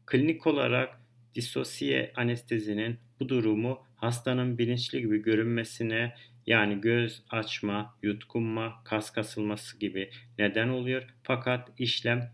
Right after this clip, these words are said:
yapamaz, duyusal inputlara yanıt veremez haldedir. Ketaminin endojen analjezik yolakları üzerinde ilave etkileri de olabilmektedir. Ketaminin ruhsal durum üstünde etkileri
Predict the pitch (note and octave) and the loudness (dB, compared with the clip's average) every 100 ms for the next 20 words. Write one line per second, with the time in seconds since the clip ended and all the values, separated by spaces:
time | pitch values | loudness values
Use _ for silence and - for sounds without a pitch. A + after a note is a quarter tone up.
0 | - A#2+ A#2+ C3 A2+ A2+ B2 - B2+ B2 | 0 2 2 0 0 0 -4 -4 2 4
1 | A2+ A#2+ A2 G#2 - A#2 - A2+ - A2 | 4 2 2 0 -2 -2 -2 -8 -8 -6
2 | A2+ D3 - - - B2 A2 B2+ - - | -4 -4 -8 -20 0 4 4 2 -4 2
3 | B2+ A#2 F2 D#2+ - - D#2+ B1 - - | 4 4 2 -4 -6 -6 -6 -10 -12 -16
4 | - - _ - - C#3 E3 E3 D#3 D3+ | -16 -20 _ -4 0 2 4 4 2 0
5 | D3 - C3+ C#3+ C#3 C#3 C3+ C#3 - B2+ | -4 0 2 4 2 0 0 -2 -2 0
6 | C3 B2+ B2 A#2+ B2 C3+ C3 B2 A#2+ A#2 | 2 0 -2 -2 -4 0 0 0 0 -2
7 | B2+ A#2+ G#2+ A2 C3+ D3+ - _ C3+ C#3 | 0 0 0 0 -2 -4 -8 _ 2 4
8 | A#2+ A#2+ A#2+ - A#2 G#2 G#2 D3+ - - | 6 4 0 -4 0 0 0 -4 -4 -12
9 | - C#3 B2 A2 G#2 G2+ - G#2 - - | -2 4 4 4 0 0 -2 -8 -8 -12
10 | - - _ _ _ _ _ - C#3 C#3+ | -18 -20 _ _ _ _ _ 0 2 4
11 | F#3 F3 D#3+ D#3 D#3 - _ C3 C3 - | 2 2 0 -2 -6 -18 _ 0 0 2
12 | D#3+ D3 C#3+ D3 C#3+ B2+ - A2+ G2+ G#2 | 0 0 -2 -2 -2 -6 -6 -4 -2 -4
13 | C3 B2 - B2+ A#2+ A2+ C3+ | -6 -8 -4 0 2 2 -2